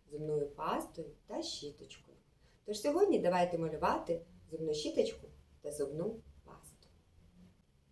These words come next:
Для роботи нам потрібно білий аркуш паперу, гуашеві кольорові фарби, пензлик та водичка. Спочатку намалюємо зубну пасту. Білу фарбу беру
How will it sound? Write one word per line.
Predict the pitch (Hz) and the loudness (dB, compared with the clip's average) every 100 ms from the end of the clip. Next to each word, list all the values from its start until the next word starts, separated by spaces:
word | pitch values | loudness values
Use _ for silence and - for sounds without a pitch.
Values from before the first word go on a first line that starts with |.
| _ _ | _ _
Для | 214 247 | 0 4
роботи | 269 330 202 | 6 4 2
нам | 202 | 0
потрібно | 196 151 - - - - | -2 -10 -12 -14 -16 -12
білий | 190 214 196 | -2 2 2
аркуш | 180 - - | 0 -4 -14
паперу, | 170 - 294 330 | -16 -10 -6 -4
гуашеві | 254 202 202 190 180 170 | -2 -2 0 0 0 0
кольорові | - 165 165 160 160 175 - - _ - | -2 -4 -4 -4 -4 -8 -12 -20 _ -2
фарби, | 330 339 254 | 2 4 4
пензлик | 247 294 320 240 240 | 4 2 2 0 -6
та | - 247 | -8 -6
водичка. | 180 175 147 - - - _ _ _ _ _ - - - - - | -6 -8 -12 -16 -20 -20 _ _ _ _ _ -20 -20 -20 -20 -18
Спочатку | - 240 349 359 220 | 2 4 6 8 10
намалюємо | 214 208 233 254 220 220 - - - - | 10 12 12 12 8 4 -8 -16 -18 -4
зубну | 185 180 190 214 - - | 2 6 6 4 -4 -10
пасту. | 165 147 156 - 165 - - - - - - | -8 -8 -10 -12 -14 -16 -20 -20 -20 -14 4
Білу | 214 196 202 | 6 8 6
фарбу | 196 208 208 220 262 | 6 4 4 6 4
беру | 302 320 330 403 | 4 2 2 0